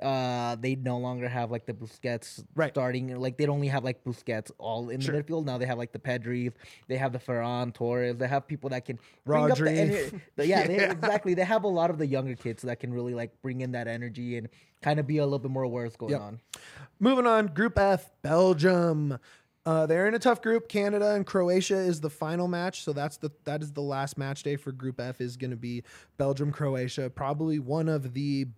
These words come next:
Speaker 2: best games of the group stage besides England and U S A and Germany and Spain. This is, that's gonna be super fun. Winner, probably winning the group on the line there. Um, is this the last ride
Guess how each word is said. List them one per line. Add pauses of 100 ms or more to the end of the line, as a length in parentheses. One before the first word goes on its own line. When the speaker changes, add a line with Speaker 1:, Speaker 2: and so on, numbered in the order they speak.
Speaker 2:
best
games
of
the
group
stage
besides (580)
England (120)
and
U
S
A
and
Germany
and
Spain.
This
is,
that's
gonna
be
super
fun.
Winner,
probably
winning
the
group
on
the
line
there. (460)
Um, (1160)
is
this
the
last
ride